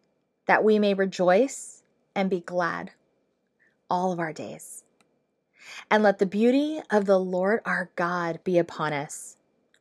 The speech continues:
and establish thou the work of our hands. And let the beauty of the Lord our God be upon us,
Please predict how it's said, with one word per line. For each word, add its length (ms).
and 140
establish 640
thou 380
the 100
work 240
of 80
our 140
hands. 560
And 140
let 220
the 80
beauty 640
of 120
the 120
Lord 340
our 120
God 480
be 140
upon 380
us, 400